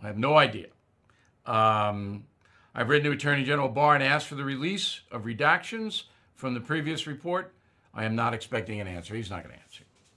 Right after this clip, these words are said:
But I'm glad you're paying attention, Colleen. Russ Amato, Pocatello, Idaho. Bill, your latest column, Still the Avenger, is great. Truly sums up my feeling about the current political arena. All right, so Still the Avenger, mandatory reading.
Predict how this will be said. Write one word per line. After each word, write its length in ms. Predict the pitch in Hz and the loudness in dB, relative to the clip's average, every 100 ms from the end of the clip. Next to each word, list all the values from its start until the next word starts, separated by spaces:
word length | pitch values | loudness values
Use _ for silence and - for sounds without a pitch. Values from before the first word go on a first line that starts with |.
| _ _ | _ _
But 180 | 113 131 | -2 2
I'm 100 | 151 | 4
glad 280 | 160 202 214 | 4 4 2
you're 100 | 190 | 0
paying 260 | 190 208 175 | 0 0 0
attention, 440 | 170 208 151 113 | -2 -4 -4 -8
Colleen. 440 | - 90 85 92 139 - - - _ _ _ _ _ _ - _ _ _ _ _ | -8 -8 -8 -10 -14 -20 -20 -20 _ _ _ _ _ _ -20 _ _ _ _ _
Russ 360 | 120 127 165 165 | 0 6 6 6
Amato, 540 | 139 135 151 131 107 | 2 6 6 6 2
Pocatello, 640 | 104 151 151 - 160 156 143 | -2 -4 -4 2 4 6 4
Idaho. 720 | 143 147 135 110 90 90 104 - _ _ _ - | 4 6 4 2 0 -2 -6 -12 _ _ _ 8
Bill, 180 | 160 | 10
your 320 | 165 156 147 143 | 10 8 6 4
latest 380 | 147 160 156 | 2 2 0
column, 460 | - 151 156 160 165 | 4 6 6 6 2
Still 280 | - - 156 | -4 0 2
the 120 | 151 | 2
Avenger, 400 | 127 135 139 147 | 0 0 0 -4
is 100 | 123 | -6
great. 380 | - 139 175 - | -2 2 2 -2
Truly 280 | - 143 131 | -6 -4 -4
sums 320 | - 127 110 | -2 -4 -2
up 140 | 135 | -2
my 140 | 127 107 | -2 -6
feeling 400 | - 151 165 151 | -4 -4 -2 0
about 180 | 123 | -2
the 60 | 117 | -2
current 320 | - 131 123 | -6 -6 -4
political 400 | 117 123 104 113 | -6 -8 -6 -6
arena. 420 | 113 123 139 113 - - - - | -6 -4 -2 -4 -8 -20 -20 -2
All 80 | 151 | 4
right, 220 | 147 - - | 4 4 -6
so 400 | - 143 135 135 | -2 2 2 0
Still 240 | - 165 | 0 2
the 120 | 165 | 4
Avenger, 440 | 170 175 180 175 190 | 4 4 4 2 2
mandatory 720 | 165 160 165 160 170 165 156 | 2 2 0 -2 0 0 2
reading. 500 | 160 180 208 214 | 4 4 2 -2